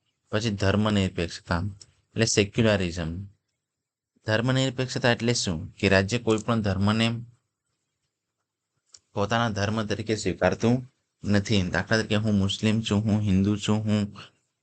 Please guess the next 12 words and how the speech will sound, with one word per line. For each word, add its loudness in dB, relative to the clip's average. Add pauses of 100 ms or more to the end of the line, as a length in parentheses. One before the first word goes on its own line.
(260)
શીખ 0 (100)
છું, -2
પારસી, -2
પારસી 4
છું, -2
એવી 4
તરીકે 0
રાજ્ય -2
કોઈ 2
પણ 0 (760)
ધર્મ -2
સ્વીકારતું -2